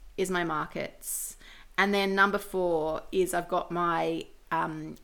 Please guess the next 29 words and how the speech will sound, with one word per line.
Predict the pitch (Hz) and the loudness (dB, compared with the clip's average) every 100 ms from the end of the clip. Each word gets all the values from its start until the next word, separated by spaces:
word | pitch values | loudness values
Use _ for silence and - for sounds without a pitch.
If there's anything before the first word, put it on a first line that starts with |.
| - | 0
online | 202 196 185 180 175 170 170 165 | 2 4 2 2 2 0 -2 -6
monthly | - 175 170 - 175 143 160 170 - - - | -6 -6 -6 -4 -2 -2 -4 -10 -16 -20 -12
workshop, | 175 170 156 - - - 160 - - - - - | -4 -2 -2 -4 -4 0 0 -2 -16 -20 -14 -6
um, | 165 156 143 - | -4 -4 -6 -10
running | - 175 160 156 160 | -4 -2 0 -2 -6
this | 156 - | -6 -4
weekend. | 170 - - - - | -6 -6 -10 -10 -8
Okay, | 185 160 - | -6 -6 -4
so, | - 180 165 165 220 - - - - | 0 2 2 0 -6 -12 -14 -12 -6
<laughs> | 190 - 214 - - - - - - | -6 -4 -8 -10 -12 -10 -8 -6 -6
so | - - 185 185 | -4 -2 0 0
much | 170 196 | -2 -2
going | 175 | -2
on. | 160 123 - - | -2 -6 -4 8
But | 208 175 196 - | 10 10 8 4
I | 208 | 4
just | 247 | 6
wrote | 233 202 | 8 8
it | 185 | 6
down | 185 180 175 | 4 4 4
because | 180 180 | 0 2
I | 175 175 | 2 2
have | 185 180 | 0 -4
trouble | - 185 175 | 0 -2 -2
sometimes | - 175 170 170 165 | -2 -4 -2 -4 -4
tracking, | - 160 - 160 165 - - - - | -2 -2 -4 -10 -10 -16 -20 -20 -8
um, | 170 165 160 | -4 -4 -2
my | 170 | -4
ideas. | 165 165 156 | -2 -4 -6